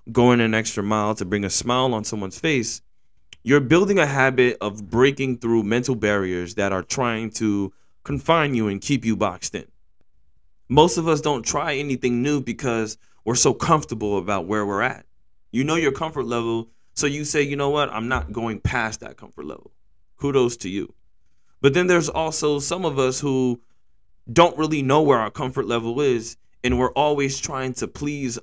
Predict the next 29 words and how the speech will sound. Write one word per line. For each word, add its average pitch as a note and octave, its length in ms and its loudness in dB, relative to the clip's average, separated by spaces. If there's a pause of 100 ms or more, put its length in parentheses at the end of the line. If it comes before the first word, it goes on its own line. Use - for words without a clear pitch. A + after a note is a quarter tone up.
others A#2+ 600 0 (320)
in B2 140 2
order C3+ 220 4
to A#2+ 460 2
either A2+ 280 2
get G#2 240 -2
some C#3 340 -2
level A#2+ 560 0
of G2 440 -4
approval D#3+ 680 -2 (300)
or G#2+ 680 4
a F#2+ 120 -6
head C#3 300 0
nod C3 360 0
or G#2+ 140 2
whatever A#2+ 360 2
the G#2+ 100 -2
case G2+ 340 -6
may F#2 180 -6
be. E2 240 -10 (1600)
Learning F3+ 340 6
to G3+ 140 2
say D3+ 260 2
no C#3+ 420 0
isn't E3+ 280 0
a C3+ 60 -2
sign D3 420 -4
of A2+ 380 0
disinterest - 840 -4